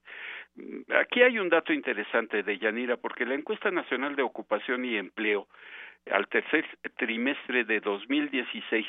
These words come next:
en México, aproximadamente doscientas ochenta y seis mil personas realizaban este tipo de cuidados,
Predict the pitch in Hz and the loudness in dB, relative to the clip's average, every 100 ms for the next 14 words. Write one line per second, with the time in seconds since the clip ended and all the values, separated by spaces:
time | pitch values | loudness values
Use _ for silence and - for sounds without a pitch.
0 | - 135 135 175 190 165 - 143 214 _ | -2 0 4 2 2 -8 0 2 2 _
1 | _ - - - - - 135 - 165 196 | _ -20 -20 -4 -4 -2 -2 2 4 4
2 | 180 180 185 170 143 139 - 175 185 175 | 4 2 2 0 0 -4 -2 -2 0 0
3 | 170 - 131 143 120 127 120 - 127 113 | -2 -2 -2 -2 -2 -2 -4 -2 -4 -2
4 | 135 175 - 143 131 - 120 117 139 - | 0 -2 0 -4 -4 0 0 2 -4 -6
5 | - - - - - 135 143 151 143 - | -20 -20 -18 -18 -2 4 4 4 -2 0
6 | 190 185 180 - 156 - - 156 147 - | 0 2 -2 0 -2 -2 -6 -2 -2 0
7 | 151 147 151 151 139 | 0 2 4 4 2